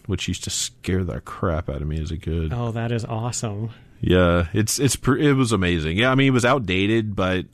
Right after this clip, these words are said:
Speaker 1: I wish they would have just kind of put some money into that and,
Speaker 2: Yeah.
Speaker 1: you know, updated it and added some new scenes and
Speaker 2: Totally.
Speaker 1: um, the original s-, the original plan for it, at least, they were gonna have a Ghostbuster scene, which,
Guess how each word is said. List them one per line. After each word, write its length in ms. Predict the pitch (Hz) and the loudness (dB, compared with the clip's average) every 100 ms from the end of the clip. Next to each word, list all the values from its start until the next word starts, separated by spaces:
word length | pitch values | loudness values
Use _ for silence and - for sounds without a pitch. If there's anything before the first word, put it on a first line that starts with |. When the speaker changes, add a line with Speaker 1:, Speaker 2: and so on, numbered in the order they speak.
| 98 | -2
Speaker 1:
I 100 | 101 | 0
wish 260 | 104 - | 0 0
they 120 | 101 95 | 0 0
would 140 | 92 | 0
have 100 | 85 | 0
just 220 | 82 - | -2 -4
kind 200 | - 82 | -4 -4
of 140 | 78 - | -4 -6
put 140 | - | -6
some 140 | - 80 | -4 -2
money 220 | 82 80 | -2 -2
into 180 | 78 76 | -2 -4
that 400 | 62 73 78 - | -2 -2 -4 -8
and, 380 | 80 71 71 - - | -10 -8 -8 -10 -10
Speaker 2:
Yeah. 200 | 135 107 - - - - - - | -8 -8 -10 -20 -20 -20 -18 -4
Speaker 1:
you 120 | 82 | -2
know, 360 | 67 62 58 - - | 0 -2 -6 -10 -4
updated 540 | 104 92 90 87 82 | -2 2 4 4 2
it 160 | 80 82 | 2 0
and 140 | 78 76 | 0 -2
added 200 | 82 82 | -2 -4
some 160 | 87 | -6
new 140 | 76 78 | -4 -4
scenes 840 | - 113 113 110 104 104 98 98 | 0 2 4 2 2 0 -2 -4
and 280 | 71 69 - - - - | -6 -6 -10 -16 -20 -14
Speaker 2:
Totally. 440 | 117 107 107 104 - - - | -12 -10 -12 -12 -16 -16 -2
Speaker 1:
um, 540 | 92 90 82 80 80 - _ - - - _ - - - - - - | 2 4 2 -2 -6 -10 _ -20 -20 -20 _ -20 -20 -20 -20 -8 0
the 160 | 113 | 2
original 380 | 101 110 110 110 | 4 4 4 0
s-, 200 | 92 - - _ - | 0 -6 -8 _ -2
the 160 | 110 | 2
original 340 | 104 110 107 87 | 4 4 2 -2
plan 440 | - 104 120 147 | 0 0 2 2
for 240 | - 90 | 0 0
it, 60 | 82 | 0
at 60 | 78 | 0
least, 380 | 85 82 - | -2 -2 -4
they 100 | - | 0
were 120 | 92 92 | 2 2
gonna 180 | 95 | 2
have 140 | 87 85 | 0 -2
a 40 | |
Ghostbuster 680 | 73 90 92 - 76 - 71 | -2 0 0 -2 -4 -4 -6
scene, 420 | - 69 78 78 | -4 -4 -4 -2
which, 420 | 82 76 - - | -2 -2 -4 -8